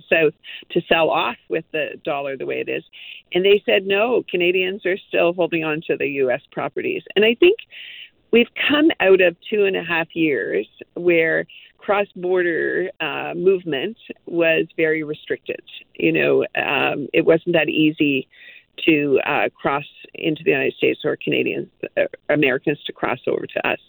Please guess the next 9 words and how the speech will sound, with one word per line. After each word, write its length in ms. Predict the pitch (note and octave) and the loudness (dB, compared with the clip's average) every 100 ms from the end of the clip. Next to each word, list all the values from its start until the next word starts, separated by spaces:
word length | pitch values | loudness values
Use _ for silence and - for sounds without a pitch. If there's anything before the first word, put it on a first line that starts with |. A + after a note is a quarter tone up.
| - - - - | -16 -10 -10 -2
And 100 | - | 4
I 100 | A3+ | 4
think 280 | B3+ E4 G#4 | 4 2 2
that's 260 | B3 A#3+ - - | 0 -2 -4 -4
part 220 | G#3 F3 | -2 0
of 120 | E3 | 0
it. 160 | D3+ - | -4 -4
You 140 | - F3+ | -2 0
know, 300 | E3+ F3 | 2 0